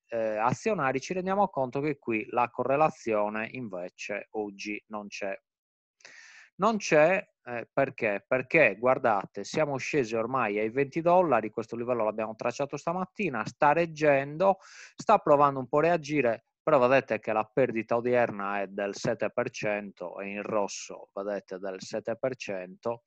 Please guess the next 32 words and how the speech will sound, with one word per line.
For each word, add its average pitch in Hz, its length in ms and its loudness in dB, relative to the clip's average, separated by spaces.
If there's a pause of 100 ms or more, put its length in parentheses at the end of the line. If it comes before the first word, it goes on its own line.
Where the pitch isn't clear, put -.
(560)
Eh, 107 540 -2
e 127 100 -4
quindi 117 580 -2
vediamo 123 440 0
un 120 160 -8
po' 123 260 4
quello 113 540 2
che, 107 540 0
che 123 100 -4
succederà. 117 760 0 (320)
Chiaramente 127 540 0
qui, 120 380 0
mh, 101 320 -14
la 110 140 -2
correlazione 117 920 0
deve 104 240 -2
tener 107 300 -6
conto 113 260 -8
anche 104 160 -8
di 98 100 -10
quello 107 280 -2
che - 100 -14
sta 101 160 -8
succedendo 107 920 -4
sempre 110 760 -4
e 101 80 -10
comunque 107 640 -6
tra 110 280 0
Arabia 104 320 -2
Saudita 104 680 -8
e 104 80 -4
Russia, 131 600 -4